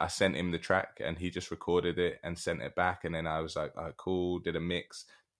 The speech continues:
kind of did my bits on it, sent it back to him. And we kind of built it back and forth. So it wasn't just like,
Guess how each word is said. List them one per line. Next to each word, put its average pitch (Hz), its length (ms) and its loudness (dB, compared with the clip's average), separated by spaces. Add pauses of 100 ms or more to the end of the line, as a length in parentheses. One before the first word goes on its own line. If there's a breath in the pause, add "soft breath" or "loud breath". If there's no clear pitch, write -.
(160)
kind 85 240 2
of 76 120 -4 (260)
did 92 200 2
my 87 240 6
bits 92 320 2
on 87 120 2
it, 87 220 0
sent 80 200 0
it 78 100 -2
back 85 180 2
to 82 80 -6
him. 95 300 4
And 85 100 0
we 87 100 0
kind 127 260 6
of - 160 0
built 107 220 8
it - 140 -2
back 92 200 2
and 87 140 -2
forth. 104 300 4
So 101 140 8
it 80 60 4
wasn't 110 340 6
just - 240 2
like, 85 380 4